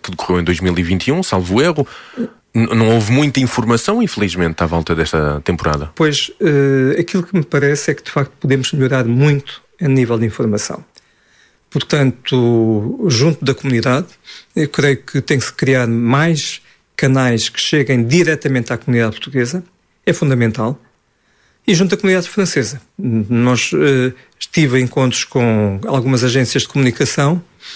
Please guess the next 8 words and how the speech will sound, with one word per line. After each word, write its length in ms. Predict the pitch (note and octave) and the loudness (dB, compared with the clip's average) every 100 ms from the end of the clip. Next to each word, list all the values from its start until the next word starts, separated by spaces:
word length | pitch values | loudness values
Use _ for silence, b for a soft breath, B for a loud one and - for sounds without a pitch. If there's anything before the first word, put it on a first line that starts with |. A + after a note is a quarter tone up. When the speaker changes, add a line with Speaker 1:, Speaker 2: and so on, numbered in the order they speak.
| B - | B -4
Speaker 2:
O 80 | |
que 100 | D#3+ | 0
me 80 | D#3+ | 0
recomendam 680 | B2+ - D#3 D3 B2+ G#2 F#2 b b - | 0 -2 0 2 2 0 -4 b b -4
é 80 | D3+ | -4
que 140 | - | 0
eu 40 | C#3+ | 0
consiga 680 | D#3 - D3+ C#3 C3 B2+ | 0 2 2 4 2 0